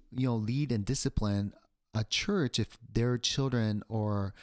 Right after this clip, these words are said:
not well behaved and so forth? And, uh, so I think that's amazing if we think about it. So again, you know, some of the things we talked about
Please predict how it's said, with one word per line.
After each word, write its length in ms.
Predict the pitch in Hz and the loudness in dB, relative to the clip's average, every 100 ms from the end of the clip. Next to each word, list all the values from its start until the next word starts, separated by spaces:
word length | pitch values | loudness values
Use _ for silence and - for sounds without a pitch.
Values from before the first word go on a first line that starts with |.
| - - - | -20 -20 -8
not 420 | 110 113 110 107 | -2 0 0 0
well 280 | 107 120 120 | 0 2 2
behaved 720 | 110 104 147 151 147 143 135 | 0 0 2 4 4 2 0
and 140 | 101 107 | -2 0
so 220 | - 135 | 0 0
forth? 340 | - 131 123 - - - - 104 | 0 -2 -2 -4 -14 -20 -20 -6
And, 300 | 107 107 104 - _ | -2 0 -2 -6 _
uh, 220 | 110 107 | -2 0
so 240 | 104 127 110 | 2 0 2
I 140 | 110 147 | 2 2
think 160 | 180 | 4
that's 180 | 131 - | 2 2
amazing 460 | 107 110 147 120 98 | 2 2 2 2 0
if 140 | - | 0
we 80 | 101 | -4
think 200 | - 131 | -2 -4
about 240 | 101 87 | -2 -2
it. 140 | 73 - | -2 -2
So 340 | - 117 - | 2 2 0
again, 340 | 127 131 123 120 | 0 2 2 2
you 120 | 123 | 0
know, 60 | 120 | 0
some 200 | - 131 | 2 0
of 60 | |
the 40 | - | 2
things 220 | 110 - | 0 0
we 80 | 104 | -2
talked 340 | - 143 - | -2 -2 -2
about 340 | 98 98 95 | 0 2 0